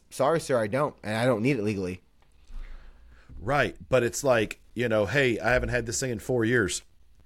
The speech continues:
Speaker 2: You know, would
Speaker 1: What
Speaker 2: you,
Speaker 1: can they do?
Speaker 2: would you mind coming?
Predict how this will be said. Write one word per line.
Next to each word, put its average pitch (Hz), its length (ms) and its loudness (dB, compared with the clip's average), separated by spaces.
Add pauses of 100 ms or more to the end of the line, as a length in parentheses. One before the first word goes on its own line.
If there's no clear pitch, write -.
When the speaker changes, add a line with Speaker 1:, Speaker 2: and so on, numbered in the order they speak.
(680)
Speaker 2:
You 117 140 0
know, 87 120 -2 (100)
would 110 260 -2
Speaker 1:
What 117 60 -2
Speaker 2:
you, 117 60 0
Speaker 1:
can 110 80 4
they 113 100 0
do? 127 100 2
Speaker 2:
would 104 120 2
you 107 100 -2
mind 95 460 -2
coming? 127 420 -2